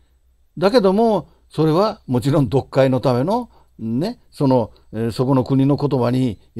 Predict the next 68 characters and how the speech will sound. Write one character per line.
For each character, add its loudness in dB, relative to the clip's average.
訳 0
す -10
と -4
い 0
う 0
ん 0
じ 0
ゃ 0
な -2
し -4
に、 -6
自 -2
分 2
た 2
ち -4
の -2
言 -2
い -4
た 2
い 0
こ -4
と 0
を 0
ど 2
の 4
よ 2
う 2
に 0
し -10
て 0
英 4
語 4
で 4
表 2
現 0
で 0
き 0
る 0
か -2
と -2
い 0
う -4
こ -6
と -6
を、 -2
ね、 -4
母 2
国 -4
語 2
で 0
説 -6
明 0
で 2
き -2
る 2
人 0
間 0
を、 -2
つ -12
ま 0
り 2
英 8
語 4
の 0
先 0
生 0
を、 0
ね、 -4